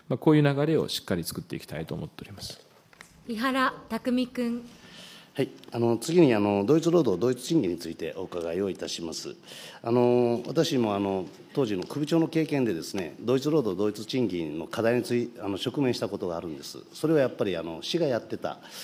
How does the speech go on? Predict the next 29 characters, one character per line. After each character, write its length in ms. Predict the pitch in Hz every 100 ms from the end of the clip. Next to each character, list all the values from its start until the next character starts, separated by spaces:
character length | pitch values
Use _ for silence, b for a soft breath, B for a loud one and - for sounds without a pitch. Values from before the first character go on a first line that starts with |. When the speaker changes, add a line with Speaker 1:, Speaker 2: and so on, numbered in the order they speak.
| B -
Speaker 3:
あ 120 | 95
の、 120 | 87
保 140 | -
育 220 | 151 151 143
園 140 | 85
と 100 | 80
か 100 | 69
幼 140 | 92
稚 180 | 117 147
園 120 | 101
の 60 | 80
現 200 | 92 92
場 80 | 87
だ 60 |
っ 40 | 76
た 120 | 76
ん 60 | 65
で 60 |
す 120 | -
ね。 180 | 113 113 - -
で、 140 | 123
そ 100 | 120
れ 80 | 180
は、 160 | 170 139 B B B B
あ 80 | 110
の、 100 | 107
半 240 | 98 185 175
分 180 | 160
が、 380 | 139 131 117 -